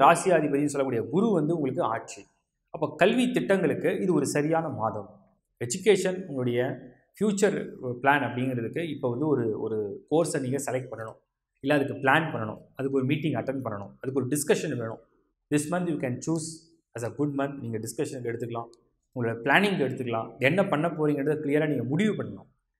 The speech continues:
அதெல்லாம் இந்த மாதங்கள்ல உங்களுக்கு ரொம்ப ஃபேவரா இருக்குன்னு அர்த்தம், ஸ்டூடெண்ட்ஸை பொறுத்த வரைக்கும். So மேரேஜ் ஆஸ்பெக்ட்ஸ்ல எப்படி இருக்கு? ரெண்டுல வந்து மங்களன், குருவுடைய பார்வையில வந்து மங்களன், ஏழாம் இடத்துல ஏழு கூடிய புதன்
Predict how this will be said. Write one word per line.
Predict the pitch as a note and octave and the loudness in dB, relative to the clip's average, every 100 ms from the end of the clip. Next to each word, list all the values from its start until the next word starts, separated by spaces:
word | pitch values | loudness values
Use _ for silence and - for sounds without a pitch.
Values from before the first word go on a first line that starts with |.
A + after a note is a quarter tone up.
| _ B2 | _ 0
அதெல்லாம் | C3 D#3+ D3+ | 4 6 4
இந்த | A2+ | 2
மாதங்கள்ல | C3 C#3+ C3 A#2 | 2 2 0 -2
உங்களுக்கு | A2+ A#2 C#3+ A#2 | -2 -4 -6 -6
ரொம்ப | B2+ A#2+ | -6 -6
ஃபேவரா | G#2+ A2 | -4 -2
இருக்குன்னு | G2 G#2+ G2+ | -4 -8 -12
அர்த்தம், | G#2+ | -12
ஸ்டூடெண்ட்ஸை | - B2+ G#2+ - | -8 -6 -6 -12
பொறுத்த | G2+ G2+ | -14 -16
வரைக்கும். | - - _ _ _ _ _ - | -18 -20 _ _ _ _ _ -2
So | D3+ B2 | 0 6
மேரேஜ் | D3 F3 D#3 | 6 6 4
ஆஸ்பெக்ட்ஸ்ல | C3 - A2 C3 | 0 -4 -6 -4
எப்படி | G#2 A2 | -4 -6
இருக்கு? | - - - _ _ _ - | -10 -16 -18 _ _ _ -4
ரெண்டுல | B2 D3+ D#3+ C3+ | 0 4 4 4
வந்து | C3+ B2 | 2 0
மங்களன், | A#2 C3+ C3+ C#3+ - - - - | 0 2 2 2 -2 -14 -16 -2
குருவுடைய | C#3 E3+ E3+ C#3+ A#2+ C3 | 4 6 6 6 6 6
பார்வையில | E3+ F3+ D3+ B2+ | 6 6 2 2
வந்து | B2+ A2+ | 0 -2
மங்களன், | B2 B2 C3 D3 - _ _ _ - | 2 2 2 -4 -12 _ _ _ 2
ஏழாம் | C3+ F3 F3 D#3 | 6 6 6 2
இடத்துல | D3 C3 D3+ | 0 4 4
ஏழு | E3+ C#3 | 4 2
கூடிய | C3 A2+ | 0 2
புதன் | C3+ D#3+ | 2 2